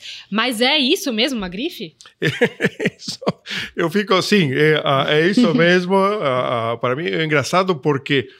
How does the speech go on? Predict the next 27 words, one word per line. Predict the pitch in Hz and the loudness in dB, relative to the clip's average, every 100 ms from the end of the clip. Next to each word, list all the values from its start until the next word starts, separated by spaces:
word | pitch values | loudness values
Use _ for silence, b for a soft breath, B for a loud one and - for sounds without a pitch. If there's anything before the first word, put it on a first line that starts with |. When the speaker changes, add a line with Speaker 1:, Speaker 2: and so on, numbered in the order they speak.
| B B B | B B B
Speaker 2:
ah, | 117 120 | -4 -2
eu | 135 | -4
tenho | 156 147 | -6 -2
dois | 139 147 | 0 0
filhos | - 147 135 | 0 0 0
pequenos, | - 123 - 175 208 170 131 - | -2 -4 0 2 2 2 0 -2
onze | 139 147 156 135 | 0 2 2 2
e | 127 | -2
treze | - 139 131 | 0 -2 -2
meninos, | 123 127 151 190 131 | -4 -4 -4 -4 -4
e | |
eles | 156 180 | -4 -4
vão, | 151 156 180 B B B | -2 -4 -6 B B B
eles | 139 131 | -6 -4
percorrem | - 135 - 151 170 170 160 | -2 -2 0 2 2 2 0
o | 139 | 0
mundo | 143 156 180 185 160 | 2 4 4 4 2
e | |
a | 131 | 0
cidade | - 131 139 156 175 | -2 -2 0 0 0
e | |
eles | 151 151 147 | -2 -2 -4
veem | 117 151 160 175 b b - | 0 0 0 -4 b b -12
diferentes | 131 139 147 156 - | -10 -6 -6 -6 -8
pessoas | 127 117 - 160 165 160 156 | -6 -6 -2 0 0 -2 -4
ou | 131 | -8
diferentes | 120 117 127 135 135 139 120 - | -10 -6 -4 -2 -2 -2 -2 -6